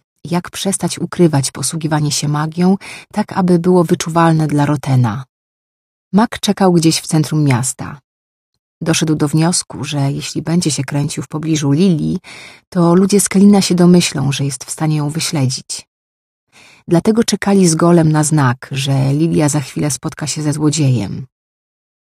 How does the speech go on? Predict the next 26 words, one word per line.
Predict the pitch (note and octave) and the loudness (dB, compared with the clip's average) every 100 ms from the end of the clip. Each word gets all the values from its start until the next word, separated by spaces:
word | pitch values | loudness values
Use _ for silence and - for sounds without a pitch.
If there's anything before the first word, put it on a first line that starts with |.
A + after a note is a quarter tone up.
| - | -4
Już | F3+ - | -2 -2
w | |
trakcie | - G#3 - | -4 -4 -2
spotkania | A3 - F3+ - F#3+ F#3+ D3+ | -4 -2 -6 0 4 6 4
Roten | D#3 D#3+ D3+ | 0 -2 0
miał | D3 C#3+ | -2 -2
podejść | E3 D#3 C#3+ - | -2 -2 -2 0
najbliżej, | D3+ D3+ E3 F3 D#3+ C#3 | 0 0 0 0 0 -2
jak | C#3 - | -2 -6
tylko | D#3+ - | -10 -8
się | C#3+ E3 | -8 -4
da, | D#3+ B2+ A#2+ - - - - | -2 -2 -4 -12 -20 -20 -6
bez | D#3+ D3+ | -4 -2
wzbudzania | D#3 D#3 E3 D#3 D#3 | -4 -2 0 4 4
podejrzeń, | D3+ E3 D3+ C3 C3 C3 C3+ - - - _ | 2 0 2 2 2 -2 -4 -8 -20 -20 _
tak | - G#3+ - | -6 -6 -4
aby | - E3 E3+ E3 | -4 0 0 0
pomóc | F#3 F#3 F#3 - | 2 4 4 4
jej | E3+ | 0
w | - | -2
porę, | - D#3 C#3 C3 | -2 0 2 0
gdyby | C3 C#3+ D3 | -2 -6 -6
coś | C#3+ D#3+ - | -6 -8 -8
poszło | - E3 | -6 -2
nie | D#3+ | -2
tak. | D3+ B2+ C3 - | -2 -8 -8 -14